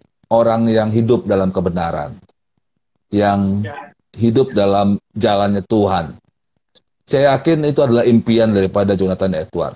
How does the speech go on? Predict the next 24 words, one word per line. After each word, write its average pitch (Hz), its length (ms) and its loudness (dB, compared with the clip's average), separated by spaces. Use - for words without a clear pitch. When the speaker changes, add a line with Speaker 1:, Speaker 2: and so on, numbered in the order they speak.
Speaker 1:
Sehingga, 120 1080 0
eh, 98 440 0
kalau 117 320 2
yang 127 160 2
namanya 113 400 0
tadi 110 160 0
titel 123 440 2
ya, 135 200 0
ada 87 240 -6
dokter, 110 800 0
ada 80 640 -8
wakil 78 400 -8
presiden, 104 640 -2
ada 87 160 -6
senator, 101 560 -2
itu 127 160 -2
semuanya 110 400 -2
titel 107 320 -2
dari 87 240 0
dunia. 80 320 -10
Tapi 147 720 0
seorang 123 580 2
yang 113 240 2
benar, 101 400 0